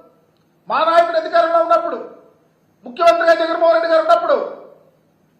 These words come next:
పొగాకు వేసిన రైతు ధైర్యంగా ముప్పై ఐదు వేలకు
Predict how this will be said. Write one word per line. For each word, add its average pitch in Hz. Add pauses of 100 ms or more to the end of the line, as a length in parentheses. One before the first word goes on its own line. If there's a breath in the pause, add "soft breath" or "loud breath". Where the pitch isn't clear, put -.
(640)
పొగాకు 240
వేసిన 208
రైతు 254 (640)
ధైర్యంగా 294 (640 soft breath)
ముప్పై 285
ఐదు 262
వేలకు 320